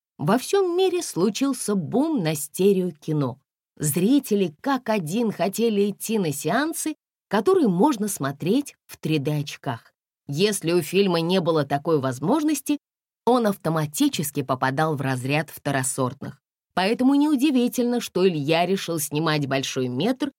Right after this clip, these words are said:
в стереорежиме. Денис он поставил перед фактом. Понимаешь, есть такое слово "надо". "Это меня, мягко говоря, шокировало", вспоминает Денис.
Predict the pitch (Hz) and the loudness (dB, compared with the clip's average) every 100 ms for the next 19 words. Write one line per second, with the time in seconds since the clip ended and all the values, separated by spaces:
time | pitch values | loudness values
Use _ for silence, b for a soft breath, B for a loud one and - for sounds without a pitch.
0 | _ - - - 175 185 180 170 156 147 | _ -10 -10 -2 2 2 0 -2 -2 -2
1 | 131 131 110 - _ _ _ - 151 180 | -2 -4 -4 -12 _ _ _ -4 0 2
2 | 247 392 254 185 - 147 - 156 160 147 | 2 2 0 0 -2 -4 -2 0 0 0
3 | 160 143 139 - 117 - 110 - _ _ | -2 -4 -6 -10 -10 -10 -14 -14 _ _
4 | - 190 220 277 349 175 - _ _ _ | 0 4 6 4 2 -4 -10 _ _ _
5 | _ - 170 240 269 226 220 233 202 208 | _ -2 2 4 4 0 0 0 0 0
6 | 214 135 113 _ _ - 160 165 127 127 | 0 -2 -6 _ _ -6 -2 -2 -2 -8
7 | _ _ _ _ _ _ _ _ _ _ | _ _ _ _ _ _ _ _ _ _
8 | _ - 156 165 262 262 277 277 285 277 | _ 0 0 0 0 2 2 0 0 0
9 | 277 - - 233 254 254 254 262 - - | -2 -6 -6 -2 0 0 -2 -2 -6 -4
10 | 175 - 131 135 131 127 131 131 _ _ | -4 -4 -4 -2 0 -2 -4 -6 _ _
11 | _ - - 156 151 143 135 117 147 135 | _ -10 -2 0 2 0 -2 -2 -2 -2
12 | 127 - | -4 -10